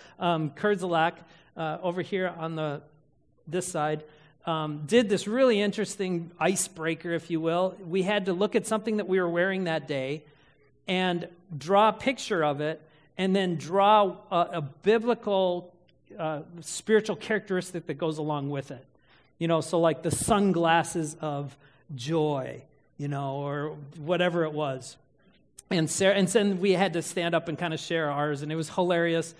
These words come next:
Sarah, you know, wearing that, uh, that mustardy colored,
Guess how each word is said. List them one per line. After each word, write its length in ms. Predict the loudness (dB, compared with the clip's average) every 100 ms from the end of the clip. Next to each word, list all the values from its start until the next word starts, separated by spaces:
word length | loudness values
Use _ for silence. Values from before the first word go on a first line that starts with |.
| -20 -14
Sarah, 560 | -4 2 6 6 6 2
you 100 | -4
know, 80 | -4
wearing 460 | 2 2 2 -2 -6 -14 _ -8
that, 400 | 0 2 2 -2
uh, 360 | 0 0 0 -4 -16 -18 -12 -12 -6
that 240 | -6 -6 -10 -20 -20 -20 -20 -20 -18
mustardy 1160 | -10 -4 0 2 0 -2 0 0 2 0 -2 -8 -20 _ _ _ _ _
colored, 580 | -10 -4 0 0 -2 -6